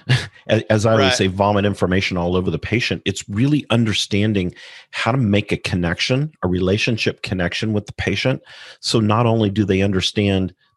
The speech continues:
Speaker 1: the treatment plan, but they understand the reason behind it. And they understand
Speaker 2: Mm-hmm.
Speaker 1: how you're monitoring their progress, and they understand w-,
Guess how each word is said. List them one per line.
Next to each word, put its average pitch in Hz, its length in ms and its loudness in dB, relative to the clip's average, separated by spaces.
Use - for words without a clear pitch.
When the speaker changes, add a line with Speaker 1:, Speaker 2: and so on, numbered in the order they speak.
Speaker 1:
the 101 80 -4
treatment - 540 0
plan, 85 400 0
but 113 120 -2
they - 160 0
understand 117 640 0
the 95 80 -2
reason 98 500 0
behind 92 460 -2
it. 65 220 -10
And 92 140 -4
they 90 160 -2
understand 101 680 0
Speaker 2:
Mm-hmm. 127 60 -6
Speaker 1:
how 117 220 0
you're 107 240 2
monitoring 98 720 2
their 90 140 -4
progress, 95 760 -2
and 87 100 -6
they 92 80 -4
understand 98 760 0
w-, - 200 -8